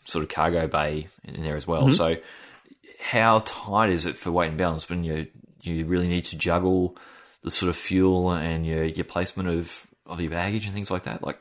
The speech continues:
Speaker 2: N-, not at all. Um, with the forty-five gallon fuel tank, um, you have that same size cargo bay. It's, it's the same, it's opposite of the fuel tank. So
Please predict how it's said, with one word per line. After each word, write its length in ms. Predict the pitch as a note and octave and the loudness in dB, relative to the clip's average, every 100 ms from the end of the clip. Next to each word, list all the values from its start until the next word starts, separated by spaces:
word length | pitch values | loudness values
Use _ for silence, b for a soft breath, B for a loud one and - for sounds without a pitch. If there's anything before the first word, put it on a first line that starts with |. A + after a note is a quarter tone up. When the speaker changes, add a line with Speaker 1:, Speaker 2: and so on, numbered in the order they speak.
| - | 4
Speaker 2:
N-, 300 | A#2+ B2 B2+ _ _ | 4 4 0 _ _
not 560 | B2 B2+ C#3+ D#3 E3 - - | 6 8 10 8 4 0 0
at 400 | A#2 B2+ B2+ - - | 4 4 4 -2 -2
all. 640 | G2+ G#2+ G#2 F#2 G2 G2 - | 2 6 6 4 -2 -6 2
Um, 420 | B2+ B2 A#2 A2+ | 6 8 6 6
with 240 | C3+ D3 D3 | 6 4 4
the 80 | C3+ | 0
forty-five 580 | D3+ E3+ F3 F3+ F3 | 6 6 6 2 2
gallon 340 | E3 D3+ D3+ D3 | 4 4 4 0
fuel 340 | - B2+ B2 | 0 0 0
tank, 460 | A#2 A2+ A2 A2 - b b b - | -2 -2 -2 -4 -12 b b b 0
um, 360 | B2 B2 A#2 A2+ | 4 4 4 2
you 180 | C3+ D3 | 2 2
have 480 | D#3 D3 C#3+ C3+ - - | 4 4 6 4 0 0
that 300 | C#3 C#3+ - | 2 2 2
same 540 | - - D3+ E3+ F#3 | 2 2 2 2 2
size 840 | D#3+ - E3 D3+ B2+ A#2+ A#2 - - _ | 4 4 2 0 0 -2 0 -2 -2 _
cargo 720 | - D3+ C#3+ C3 A#2 A2 G#2+ - _ _ C3+ | -4 0 2 4 4 2 -2 -12 _ _ 2
bay. 340 | B2+ A#2+ G2+ G2 | 6 6 4 0
It's, 260 | A#2+ - - | 0 0 0
it's 220 | B2 - | 0 0
the 120 | A#2+ | 2
same, 340 | - C#3 D3+ D3+ | 2 4 4 2
it's 200 | - - - | 0 -2 -2
opposite 480 | B2 D3 D#3 - E3 | 0 2 2 4 4
of 140 | D#3+ | 4
the 80 | E3 | 4
fuel 320 | E3 B2 G#2+ | 2 4 2
tank. 360 | A2 A2+ G#2+ G#2+ | 2 0 0 0
So 300 | - A#2 | 2 4